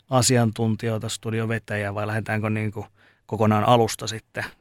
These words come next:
tekemään ihan erillistä tämmöistä, tämmöistä niin kuin M M-juttua, niin,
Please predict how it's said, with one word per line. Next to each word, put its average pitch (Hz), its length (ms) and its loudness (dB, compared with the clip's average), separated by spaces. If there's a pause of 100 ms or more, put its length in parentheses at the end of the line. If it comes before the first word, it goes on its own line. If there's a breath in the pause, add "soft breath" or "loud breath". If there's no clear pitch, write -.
tekemään 107 380 -2
ihan 110 200 0
erillistä 107 440 -2
tämmöistä, 107 440 -8 (640 soft breath)
tämmöistä 107 340 0
niin 104 120 2
kuin 113 200 4
M 104 100 4
M-juttua, 107 500 -8
niin, 113 220 -12